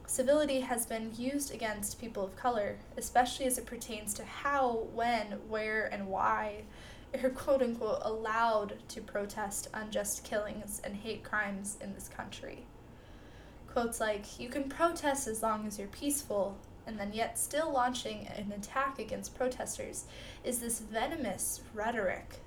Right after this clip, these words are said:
that paints the people in power as civil and anyone who goes against them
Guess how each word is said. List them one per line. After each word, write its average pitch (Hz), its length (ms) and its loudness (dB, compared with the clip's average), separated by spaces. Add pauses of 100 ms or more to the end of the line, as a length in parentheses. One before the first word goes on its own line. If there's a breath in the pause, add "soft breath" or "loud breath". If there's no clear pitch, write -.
that 208 160 0
paints 302 400 0
the 240 120 -2
people 247 380 -2
in 202 100 -2
power 208 480 0 (460 loud breath)
as - 160 0
civil - 440 -2 (320)
and 202 180 -10
anyone 254 400 2
who 226 160 -2
goes 196 260 -2
against 202 380 -4
them 202 320 -6